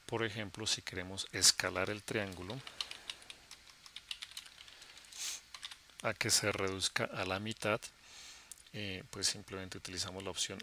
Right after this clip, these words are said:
Scale. Fíjense que en este caso la, la grande ventaja que tenemos es que ut-, hemos utilizado las mismas coordenadas del triángulo anterior, no tenemos que hacer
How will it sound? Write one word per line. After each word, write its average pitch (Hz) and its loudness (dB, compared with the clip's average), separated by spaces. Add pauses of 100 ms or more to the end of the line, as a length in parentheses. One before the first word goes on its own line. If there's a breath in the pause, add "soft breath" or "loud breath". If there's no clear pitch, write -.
Scale. - 6
Fíjense 113 0
que 110 0
en 95 -6
este - 2
caso 104 0
la, 101 -2 (120)
la 95 -2 (160)
grande 101 0
ventaja 101 -2
que - -6
tenemos 107 -2 (560 loud breath)
es 101 8
que - 2
ut-, 113 -8 (220)
hemos 110 -2
utilizado 92 -2 (100)
las 90 0
mismas 117 0
coordenadas 92 -2
del 90 -2
triángulo 101 -2
anterior, 110 -2 (560 loud breath)
no 104 2
tenemos 104 2
que - -2
hacer - -2